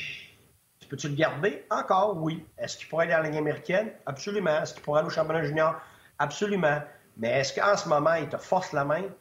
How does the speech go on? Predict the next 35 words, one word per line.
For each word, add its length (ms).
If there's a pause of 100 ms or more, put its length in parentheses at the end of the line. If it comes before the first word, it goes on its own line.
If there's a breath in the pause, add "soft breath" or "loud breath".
(200)
Est-ce 160
que 80
c'est 120
la 120
meilleure 280
chose 240
pour 220
lui ? 340
Est-ce 140
qu'on 140
est 40
capable 400
de 60
bien 220
l'entourer 480
pour 100
le 80
faire 180
progresser ? 760 (260 loud breath)
C'est 140
sûr 200
de 60
l'intérieur 400
de 60
l'équipe 320
qu'ils 100
vont, 160
qu'ils 160
le 40
savent. 400
Mais 80
moi, 180
sur 320
la 140
glace, 680